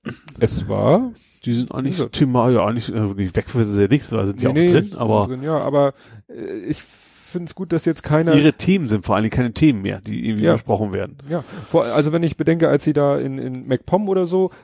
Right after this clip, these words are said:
Speaker 1: da, oh, tagelang auch auf Twitter und, äh, großer Aufschrei und,
Speaker 2: Mhm.
Speaker 1: und, äh, das ganze Bundesland wurde,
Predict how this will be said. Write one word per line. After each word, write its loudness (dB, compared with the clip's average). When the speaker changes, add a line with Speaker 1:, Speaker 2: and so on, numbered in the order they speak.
Speaker 1:
da, 4
oh, 4
tagelang 2
auch 0
auf -2
Twitter 2
und, -4
äh, -6
großer -2
Aufschrei 2
und, -2
Speaker 2:
Mhm. 2
Speaker 1:
und, -6
äh, -6
das -12
ganze 2
Bundesland 0
wurde, 4